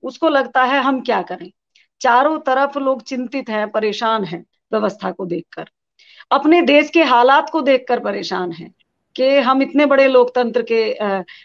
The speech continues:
हमें मिला है विरासत में, लेकिन उसकी सुरक्षा नहीं हो पा रही है। तो उसकी सुरक्षा को हम कैसे करेंगे? तो उसमें विश्वास हमें जगाना है। और ये बाईस तारीख का जो हमने चार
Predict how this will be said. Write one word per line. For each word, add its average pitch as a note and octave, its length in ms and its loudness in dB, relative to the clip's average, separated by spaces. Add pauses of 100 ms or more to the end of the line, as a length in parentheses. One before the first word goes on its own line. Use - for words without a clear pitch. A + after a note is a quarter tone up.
(140)
हमें B3+ 220 2
मिला B3+ 340 4
है A3 300 0 (300)
विरासत A3+ 460 -2
में, F3 160 -10 (300)
लेकिन E4 200 0
उसकी E4+ 240 0
सुरक्षा D4 460 0
नहीं G3+ 220 0
हो F3+ 100 -2
पा - 200 -12
रही D#3 320 -18
है। D#3 100 -20 (480)
तो E4 80 2
उसकी E4+ 220 0
सुरक्षा D#4+ 480 2
को E4+ 160 6
हम D#4 180 4
कैसे C#4+ 320 2
करेंगे? C#4 640 2
तो D4 420 -8 (200)
उसमें E4 560 2
विश्वास D#4 680 2
हमें D4 200 2
जगाना A#3 380 2
है। C4 120 0
और D#4 120 0
ये D#4 120 -4
बाईस A#3 520 2
तारीख B3 340 0
का C#4 120 0
जो C4 220 -6
हमने A3+ 300 -8 (240)
चार A#3 320 2